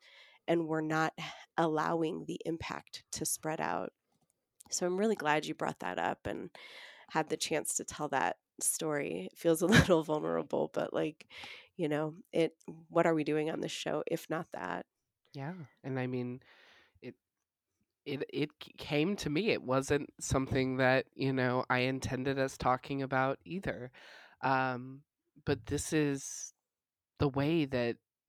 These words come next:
Speaker 2: our own magic, if we choose to invest in, can really enlighten and enliven us to the
Speaker 1: Yeah.
Speaker 2: path that we are meant to take. Um, you know,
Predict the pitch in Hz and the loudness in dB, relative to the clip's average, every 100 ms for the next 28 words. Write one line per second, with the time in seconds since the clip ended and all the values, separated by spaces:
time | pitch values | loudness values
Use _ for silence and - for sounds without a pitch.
0 | _ _ _ _ _ 139 135 - 123 127 | _ _ _ _ _ 4 4 4 2 2
1 | 135 127 113 123 147 156 - 135 127 120 | 0 2 2 2 2 0 -2 -4 -4 -4
2 | - 120 117 - - 107 113 113 107 117 | -4 -4 -4 -4 -6 -6 -8 -4 0 2
3 | - - - - - - _ _ 120 117 | 0 -6 -14 -18 -20 -20 _ _ -2 -2
4 | 170 165 - 127 127 127 151 - - _ | -2 -4 -2 -2 -2 -4 -8 -16 -20 _
5 | 131 135 143 120 123 117 123 147 147 123 | -2 0 0 -2 -2 0 0 0 -2 -2
6 | 120 120 117 120 143 143 123 117 - - | -2 -2 0 0 0 -2 -2 -4 -4 -4
7 | 123 113 117 123 139 - 117 113 120 113 | -4 -4 -2 0 0 0 0 0 -2 -2
8 | 113 117 120 110 - 135 - 127 190 - | -2 -2 -4 -8 -6 -10 -8 -4 -4 -6
9 | _ _ _ - - _ - 139 135 123 | _ _ _ -20 -20 _ -4 0 2 0
10 | 120 147 - _ 156 156 143 139 | -4 -12 -20 _ -2 2 4 2